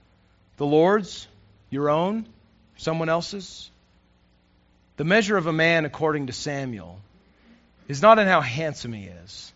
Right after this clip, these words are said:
It's not in how strong he is. It's not in how valiant a warrior he is. And it's certainly not in how impressive a politician or speaker or leader he may appear to be.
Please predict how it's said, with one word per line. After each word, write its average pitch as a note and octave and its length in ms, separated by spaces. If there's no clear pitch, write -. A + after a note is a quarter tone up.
It's - 140
not A3+ 160
in A3 60
how F#3+ 100
strong D#3+ 500
he A#2+ 200
is. F#2 440
It's - 140
not G3 160
in G#3+ 80
how G3+ 160
valiant G3+ 640
a F#3+ 100
warrior E3+ 760
he C3 260
is. F#2+ 600
And C3 140
it's B2 80
certainly F3 340
not D#3 180
in C#3+ 80
how C#3+ 180
impressive C3 460
a B2+ 60
politician F3 880
or C3 100
speaker E3 560
or C3+ 220
leader B2+ 340
he A#2 160
may A#2+ 160
appear G#2+ 240
to G2+ 80
be. F#2+ 320